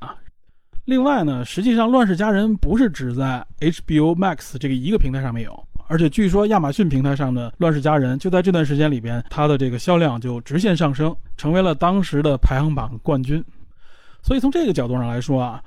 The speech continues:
就即使有些平台选择了下架这个作品，并不是这个原艺作品就被彻底封杀了，它在各个地方都会有。这也从另外一个角度证明了它是H B O Max 这个公司自己的一个行为。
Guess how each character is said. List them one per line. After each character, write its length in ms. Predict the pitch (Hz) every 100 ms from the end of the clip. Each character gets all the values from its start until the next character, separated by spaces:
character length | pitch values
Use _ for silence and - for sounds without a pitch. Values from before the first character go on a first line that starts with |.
| - -
就 100 | 220
即 240 | - 226
使 200 | 294 233
有 100 | 190
些 140 | 143 196
平 180 | 175
台 140 | 175 170
选 200 | - 120
择 120 | 117
了 80 | 156
下 200 | - 160
架 140 | 160
这 80 | 143
个 80 | 139
作 160 | 156
品， 160 | 127 110 -
并 240 | 233 214
不 140 | 151 180
是 100 | 190
这 140 | 202
个 160 | 156 147
原 180 | 135 175
艺 60 |
作 160 | 175 156
品 180 | 131 110
就 140 | 143
被 180 | 135 123
彻 200 | - 160
底 140 | 120
封 220 | 117 165 175
杀 240 | 185 180
了， 80 | 143
它 140 | - 196
在 80 |
各 200 | 202 285
个 80 | 233
地 120 | 156
方 180 | 139 123
都 140 | 123 190
会 100 | 135
有。 180 | - - - - - -
这 140 | 226
也 200 | 185 151
从 380 | 151 - 175 220
另 100 | 240
外 140 | 247 190
一 40 |
个 60 | -
角 160 | 120
度 140 | 113 131
证 160 | 156
明 120 | 123
了 140 | 120 117
它 140 | 147
是 100 | 151
H 220 | - 151 -
B 100 | 170
O 80 | 185
Max 400 | 196 147 - 131
这 140 | - 135
个 100 | 127
公 280 | 151 165
司 240 | 165 170 165
自 260 | - 214
己 160 | 160 117
的 100 | 107
一 120 | 113
个 100 | 139
行 220 | - 117
为。 200 | 113 107